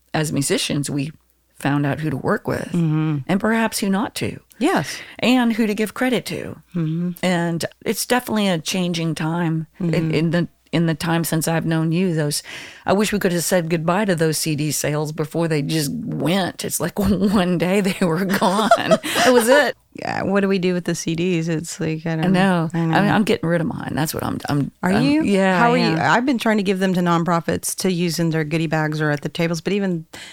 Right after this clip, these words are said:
Speaker 2: that's
Speaker 1: Mm-hmm.
Speaker 2: changing because
Speaker 1: The cars don't have the
Speaker 2: No.
Speaker 1: U S Bs. Yeah. Yeah.
Speaker 2: I know.
Speaker 1: I know. It's, it's really an interesting time, but
Speaker 2: Mm-hmm.
Speaker 1: I do, I do think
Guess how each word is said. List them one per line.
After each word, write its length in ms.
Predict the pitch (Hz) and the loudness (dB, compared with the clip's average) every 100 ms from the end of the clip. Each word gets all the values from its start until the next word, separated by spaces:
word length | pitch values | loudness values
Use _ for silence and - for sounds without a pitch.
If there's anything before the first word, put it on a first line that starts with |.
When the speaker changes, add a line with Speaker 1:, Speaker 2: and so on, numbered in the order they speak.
| - | -2
Speaker 2:
that's 300 | 202 190 190 | 4 6 4
Speaker 1:
Mm-hmm. 60 | 208 | 2
Speaker 2:
changing 480 | 196 170 170 190 185 | 2 0 2 0 -2
because 760 | 175 190 175 175 175 175 - _ - | -2 -2 0 0 -2 -6 -10 _ -4
Speaker 1:
The 200 | 165 165 | -2 -2
cars 320 | - 175 170 | 0 0 2
don't 160 | 165 170 | 2 2
have 200 | 180 165 | 2 2
the 120 | 165 | 2
Speaker 2:
No. 80 | 220 | 4
Speaker 1:
U 40 | 285 | 4
S 480 | 277 170 175 - - | 4 2 0 -2 -2
Bs. 20 | |
Yeah. 280 | 147 160 175 - _ _ _ | -4 -4 -6 -10 _ _ _
Yeah. 340 | 160 165 160 160 | 0 2 0 -2
Speaker 2:
I 140 | 214 | -2
know. 360 | 220 254 233 180 - - | 0 0 0 -2 -4 -2
Speaker 1:
I 40 | |
know. 120 | 226 233 | 2 2
It's, 140 | - | 2
it's 340 | 196 170 - | 0 0 -4
really 580 | 170 185 233 262 262 254 247 - - _ - | -2 2 2 4 2 0 -4 -16 -20 _ -2
an 120 | 180 | 0
interesting 580 | - 208 214 185 175 165 | 0 0 0 -2 0 0
time, 540 | - 170 151 151 160 - - | 0 0 0 0 -4 -8 -4
but 180 | 165 165 | 0 0
Speaker 2:
Mm-hmm. 80 | 165 | 0
Speaker 1:
I 100 | 156 - | -4 -4
do, 300 | 220 254 247 - | 0 0 -2 -4
I 100 | 180 156 | -6 -4
do 180 | - 247 | -2 -2
think 480 | 240 165 160 156 | -2 -2 0 -2